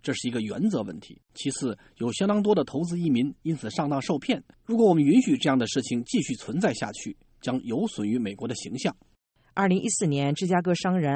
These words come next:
Speaker 2: 安索瑟斯被联邦大陪审团起诉，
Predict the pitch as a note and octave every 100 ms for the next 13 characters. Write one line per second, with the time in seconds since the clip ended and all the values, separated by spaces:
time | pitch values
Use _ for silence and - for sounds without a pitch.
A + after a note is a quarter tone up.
0 | - F#3+ G#3+ - C3+ C#3+ - E3+ - -
1 | A3+ - G3 E3+ D3+ F3+ A3+ B3 A#3 E3+
2 | F#3+ G#3 C3 - D#3 F3+ - A2+ - G3